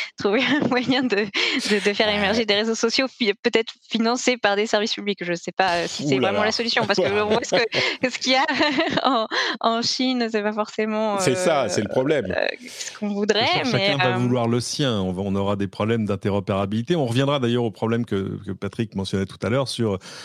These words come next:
Speaker 3: le fait que tous les pays n'ont pas le même niveau de tolérance, euh, selon le, le, le type de discours et les types de contenu. Je voulais quand même mentionner, moi j'ai vu une proposition intéressante,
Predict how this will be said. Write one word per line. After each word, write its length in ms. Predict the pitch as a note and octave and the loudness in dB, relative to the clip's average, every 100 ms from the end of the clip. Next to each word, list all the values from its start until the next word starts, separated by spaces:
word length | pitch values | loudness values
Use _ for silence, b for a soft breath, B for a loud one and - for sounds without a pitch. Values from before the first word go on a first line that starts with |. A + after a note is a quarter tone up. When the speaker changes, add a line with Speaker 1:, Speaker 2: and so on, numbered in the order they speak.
| B | B
Speaker 3:
le 100 | - | -6
fait 220 | F#2 C3 B2 | -2 -2 -2
que 100 | G2+ | -4
tous 160 | G#2+ | 0
les 100 | G2 | -2
pays 320 | - G2+ C3 | -2 -2 0
n'ont 80 | A#2 | 0
pas 240 | E2+ A#2 A#2+ | 0 0 0
le 200 | F#2+ F#2 | 0 0
même 200 | A2 G#2+ | 0 0
niveau 360 | G#2 G#2 B2 | 0 0 0
de 200 | G#2 F#2 | 0 -2
tolérance, 640 | F2+ G#2 G#2 G#2 A#2+ A#2+ F#2+ | 0 0 2 2 0 0 -2
euh, 180 | F#2 F#2 | -4 -4
selon 340 | - G2 G#2+ | -4 -2 -2
le, 200 | F#2+ F#2 | -2 -4
le, 200 | F#2 F#2 | -8 -8
le 160 | F#2+ F#2+ | -8 -8
type 240 | - G2+ | -10 -14
de 120 | G2 | -10
discours 360 | G2 F#2+ - B2 | -8 -6 0 0
et 40 | |
les 60 | G#2 | 0
types 200 | - G#2+ | -4 -4
de 80 | G#2+ | -2
contenu. 320 | A#2 A#2 E3+ | -2 0 -2
Je 260 | - - - | -2 -12 -2
voulais 140 | B2 | 0
quand 100 | C#3 | 2
même 100 | F3+ | 2
mentionner, 400 | F3+ E3 - D#3+ | 2 0 0 0
moi 120 | G3 D#3 | 2 2
j'ai 140 | B2+ | 2
vu 220 | B2 E3 | 2 2
une 140 | F3 F3 | 0 0
proposition 640 | - C3 C#3 B2 - C#3+ | -4 -2 -2 -2 0 0
intéressante, 640 | A#2+ A#2 G#2 - G#2 E3+ | 2 2 2 0 -2 -4